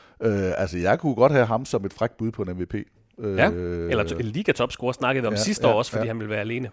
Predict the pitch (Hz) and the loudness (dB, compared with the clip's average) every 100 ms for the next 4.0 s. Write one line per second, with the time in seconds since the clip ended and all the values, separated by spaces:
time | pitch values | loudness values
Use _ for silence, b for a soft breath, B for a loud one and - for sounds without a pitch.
0 | _ _ - 104 98 95 95 92 90 - | _ _ -2 0 0 0 -2 -4 -6 -2
1 | 101 - 98 110 139 160 143 117 107 101 | -2 -4 -6 0 2 4 4 6 4 4
2 | 98 90 67 50 - 160 143 135 139 160 | 2 0 -4 -10 -2 2 4 4 2 0
3 | 143 127 180 196 - 131 147 165 175 | -2 0 0 -2 -2 0 2 2 2